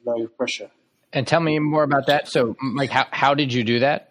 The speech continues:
Speaker 2: What, how did you lower the pressure? Do you mean by having the surgeons use less pressure in
Speaker 1: Yeah, just make sure that they've got, you've got muscle paralysis on board, what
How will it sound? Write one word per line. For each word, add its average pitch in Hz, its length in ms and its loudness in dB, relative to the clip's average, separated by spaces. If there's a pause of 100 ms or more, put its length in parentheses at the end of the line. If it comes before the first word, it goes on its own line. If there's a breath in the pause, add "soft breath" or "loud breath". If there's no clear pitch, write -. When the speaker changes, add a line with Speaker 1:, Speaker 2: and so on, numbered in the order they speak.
(120)
Speaker 2:
What, 107 440 -4
how 127 120 0
did 127 160 -2
you 120 80 0
lower 113 320 4
the 107 120 0
pressure? 120 300 2
Do 107 60 0
you 113 80 4
mean 117 160 4
by 107 120 6
having 113 200 4
the 104 60 -2
surgeons 107 440 0
use 104 300 0
less 98 480 2 (140)
pressure 110 340 0
in 92 160 -4 (580)
Speaker 1:
Yeah, 175 220 0
just 208 300 0
make 208 180 0
sure 185 300 2
that 147 180 0
they've 143 300 0
got, 143 280 -2
you've 135 220 -2
got 135 160 -4
muscle 139 320 -2
paralysis 127 560 -2
on 120 180 -4 (100)
board, 120 360 0
what 117 200 -4